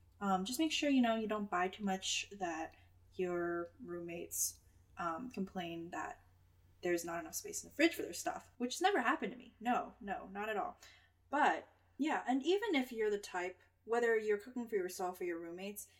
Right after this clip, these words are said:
that you don't necessarily have, like, a inner recipe book in your brain, you can t-, look online beforehand,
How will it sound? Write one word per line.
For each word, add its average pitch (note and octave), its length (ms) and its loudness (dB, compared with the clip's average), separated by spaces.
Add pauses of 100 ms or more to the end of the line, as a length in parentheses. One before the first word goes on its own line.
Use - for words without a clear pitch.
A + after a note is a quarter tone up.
(160)
that G3 240 0
you G#3+ 80 -6
don't G3+ 320 2
necessarily F#3+ 560 -4
have, F3+ 240 -10
like, - 260 -12 (120)
a E3+ 260 -2 (220)
inner F3+ 480 -8 (360)
recipe F#3 440 -4
book A#3+ 260 -4
in F#3 120 -6
your F3+ 140 -8
brain, F3+ 440 -6 (680)
you B3+ 160 0
can F#4 260 2
t-, - 200 -10 (160)
look A#3 340 -2
online G3 480 0
beforehand, F#3 760 -2